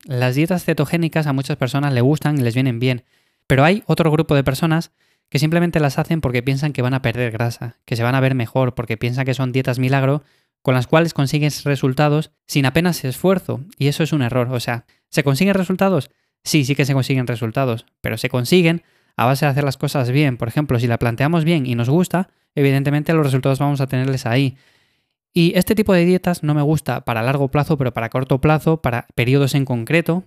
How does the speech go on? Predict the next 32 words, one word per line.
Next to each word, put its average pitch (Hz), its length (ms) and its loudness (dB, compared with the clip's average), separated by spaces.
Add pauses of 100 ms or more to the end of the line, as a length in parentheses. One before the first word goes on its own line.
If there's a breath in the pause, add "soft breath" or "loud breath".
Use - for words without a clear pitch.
(100)
sí - 200 -4
que 156 160 2
suelen 131 240 2
venir 113 300 -2
bien. 117 220 0
Yo, 123 80 -4
por 139 100 -2
ejemplo, 139 320 -2
he 135 160 -4
hecho 131 180 -4
dieta 120 240 -2
cetogénica, 117 640 -4 (640)
eh, 117 320 0
hace 131 240 -2
tiempo, 165 520 0
ahora 131 160 -2
mismo 131 260 -2
no 127 120 -2
la 127 140 0
hago 135 200 -2
porque 123 460 -6
no 160 300 0
se 170 80 2
adapta 156 240 2
muy 139 140 0
bien 131 140 0
a 135 80 0
mí, 170 260 2
no 151 160 0
me 143 180 2
gusta 135 300 0
mucho, 160 420 0